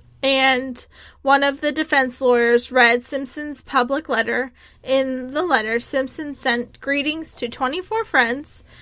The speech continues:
and wrote, "First, everyone understand I had nothing to do n-, with Nicole's murder." He described the fights with Nicole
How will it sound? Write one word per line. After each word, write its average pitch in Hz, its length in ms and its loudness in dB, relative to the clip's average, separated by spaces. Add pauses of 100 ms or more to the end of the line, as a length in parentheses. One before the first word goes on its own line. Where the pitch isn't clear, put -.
(180)
and 277 200 -2
wrote, 262 320 2 (100)
"First, 359 600 2
everyone 359 460 0
understand 269 760 -2
I 262 100 -2
had 269 140 -2
nothing 262 380 0
to 320 100 -4
do 247 320 -2
n-, - 60 -6 (100)
with 240 240 2
Nicole's 247 560 0
murder." - 460 -6 (680)
He 330 160 0
described 320 540 4
the 427 100 0
fights 277 360 2
with 349 120 -4
Nicole 247 600 -2